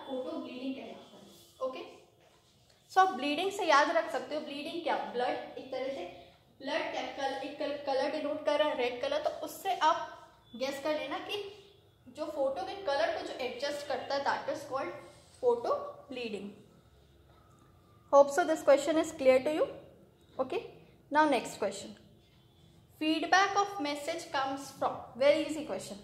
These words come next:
till now, first satellite, second media, थर्ड ऑडियंस या फोर्थ कम्युनिकेटर। So इसका आंसर होगा हमारा ऑप्शन नंबर सी, that is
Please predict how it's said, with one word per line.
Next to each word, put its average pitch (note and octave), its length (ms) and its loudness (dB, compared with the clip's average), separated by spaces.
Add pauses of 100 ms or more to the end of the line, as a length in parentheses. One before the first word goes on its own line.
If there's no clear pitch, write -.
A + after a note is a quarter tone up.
(100)
till C4 220 2
now, G#3 140 -6 (880)
first D#4 420 4
satellite, C#4 580 2 (480)
second C#4 480 -4 (240)
media, B3 460 -2 (640)
थर्ड D4 240 2 (120)
ऑडियंस B3+ 500 -2 (200)
या C#4+ 120 -2 (120)
फोर्थ C#4+ 280 0 (140)
कम्युनिकेटर। A#3+ 840 -4 (1040)
So - 160 -2
इसका D4+ 220 4
आंसर C#4 360 6
होगा C#4 200 8
हमारा B3+ 320 2 (140)
ऑप्शन B3 280 -2
नंबर B3 260 2
सी, - 280 -4
that A3 240 6
is C#4+ 100 -2